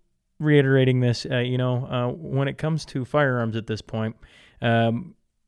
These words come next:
the amount of stuff going on with guns and government and everything else, you might as well have somebody in your corner who knows, uh, the ins and outs of all that. And Prophet River, I tell you what,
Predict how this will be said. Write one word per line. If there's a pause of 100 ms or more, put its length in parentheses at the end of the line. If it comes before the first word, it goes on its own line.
(280)
the
amount
of
stuff
going
on
with
guns
and
government
and
everything
else, (340)
you
might
as
well
have
somebody
in
your
corner
who
knows,
uh,
the
ins
and
outs
of
all
that.
And
Prophet
River,
I
tell
you
what,